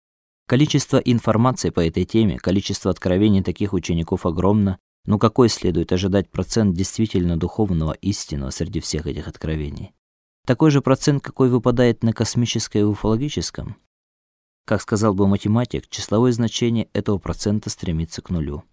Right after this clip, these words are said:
Оно, конечно, не равно нулю, подделка не может отрицать существование того, что она подменяет.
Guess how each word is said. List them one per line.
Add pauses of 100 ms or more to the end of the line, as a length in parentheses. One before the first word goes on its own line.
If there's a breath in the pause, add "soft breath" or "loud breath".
(420)
Оно,
конечно,
не
равно
нулю,
подделка
не
может
отрицать
существование
того, (140 soft breath)
что
она
подменяет.